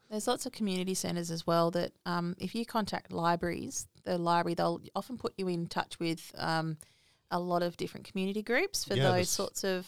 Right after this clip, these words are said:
Speaker 2: libraries are
Speaker 1: um,
Speaker 2: a brilliant resource, actually.
Speaker 1: Yeah.
Speaker 2: You can go into a library and get an awful lot of information about some of the, you know, the, the areas of the law and the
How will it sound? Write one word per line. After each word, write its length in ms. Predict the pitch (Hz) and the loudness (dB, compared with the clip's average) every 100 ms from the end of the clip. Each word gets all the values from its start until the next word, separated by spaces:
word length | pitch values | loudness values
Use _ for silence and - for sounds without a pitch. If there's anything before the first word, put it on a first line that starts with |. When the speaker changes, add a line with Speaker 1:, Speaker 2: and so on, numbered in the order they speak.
| 104 | -2
Speaker 2:
libraries 340 | 117 156 160 120 | 0 2 2 2
are 60 | |
Speaker 1:
um, 100 | 87 - | -2 0
Speaker 2:
a 20 | |
brilliant 360 | 101 104 101 87 | 6 8 8 4
resource, 380 | 87 82 82 - | -2 -2 -2 -4
actually. 300 | - - - | -4 -6 -4
Speaker 1:
Yeah. 140 | 175 170 _ _ - | -4 -6 _ _ 0
Speaker 2:
You 100 | 120 | 4
can 80 | 117 | 8
go 140 | 110 | 8
into 200 | 95 - | 8 4
a 20 | |
library 360 | 90 90 90 87 | 0 0 2 2
and 120 | 90 | 2
get 140 | 90 90 | 2 2
an 120 | 92 | 4
awful 360 | 104 107 - | 4 2 2
lot 120 | 92 87 | 0 2
of 80 | |
information 640 | 85 82 90 85 90 - 85 | 0 0 0 0 0 -2 -4
about 420 | 85 80 82 - | -4 -2 -2 -2
some 240 | - 95 90 | 0 2 0
of 80 | 85 | 0
the, 140 | 82 80 | -4 -4
you 80 | |
know, 100 | 82 | -6
the, 160 | 78 90 | -4 -4
the 280 | - 85 85 | -6 -2 0
areas 320 | 85 80 80 | 2 2 0
of 120 | 87 | -2
the 80 | 87 | -4
law 260 | 80 80 82 | -4 -4 -4
and 80 | |
the 60 | 76 | -6